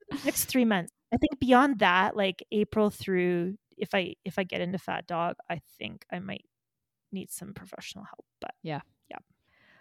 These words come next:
Speaker 1: Okay, so I just went on far too long about what my plans are for twenty twenty-two. So we'll see in a year from now <laughs> how those all worked out. But Carolyn,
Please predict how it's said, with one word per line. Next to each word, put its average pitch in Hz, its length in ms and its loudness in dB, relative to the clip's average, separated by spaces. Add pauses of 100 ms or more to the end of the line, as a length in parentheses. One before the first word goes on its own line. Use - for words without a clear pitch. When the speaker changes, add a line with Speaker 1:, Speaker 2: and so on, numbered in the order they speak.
(120)
Speaker 1:
Okay, 254 220 6
so 240 540 12
I 233 160 6
just 294 340 2
went 208 220 0
on 175 220 0
far 415 300 12
too 339 180 6
long 196 200 8
about 196 180 4
what 190 140 6
my 240 240 10
plans 202 380 2
are 185 140 2
for 196 120 -2
twenty 185 320 -2
twenty-two. 175 720 0
So 262 220 4
we'll 208 100 4
see 262 840 8
in 226 120 4
a - 20 2
year 214 240 6
from 247 220 2
now 214 280 6
<laughs> 855 340 0
how 320 140 12
those 277 220 10
all 349 180 8
worked - 380 0
out. 208 320 4 (380)
But 359 160 4
Carolyn, 240 420 8